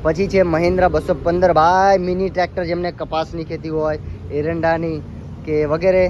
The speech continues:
જેમાં આંતરિક ખેતી કરવાની હોય, જેમાં ખેડ કરવાની હોય, એ બધું કરવાનું હોય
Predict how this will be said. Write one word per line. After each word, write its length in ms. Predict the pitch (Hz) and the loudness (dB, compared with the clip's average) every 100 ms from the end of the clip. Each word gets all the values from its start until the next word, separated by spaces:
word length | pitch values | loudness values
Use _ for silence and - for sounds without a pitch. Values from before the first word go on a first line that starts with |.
| - - - - | -2 -14 -14 -8
જેમાં 300 | 160 185 - 175 | -2 -2 0 -2
આંતરિક 380 | 190 - 254 - | -2 -2 -2 0
ખેતી 280 | 226 220 | -2 -2
કરવાની 400 | 175 185 185 185 | -2 0 2 0
હોય, 280 | 175 185 135 - - - - - - | 0 -2 -2 -6 -16 -16 -16 -16 -12
જેમાં 280 | 156 160 165 - | -8 -6 -6 -6
ખેડ 160 | 175 175 | -8 -6
કરવાની 340 | 165 160 165 165 | -6 -6 -6 -6
હોય, 160 | 165 | -6
એ 80 | 156 | -6
બધું 180 | 151 156 | -8 -10
કરવાનું 440 | 143 143 156 160 151 | -8 -6 -6 -8 -8
હોય 200 | 156 | -8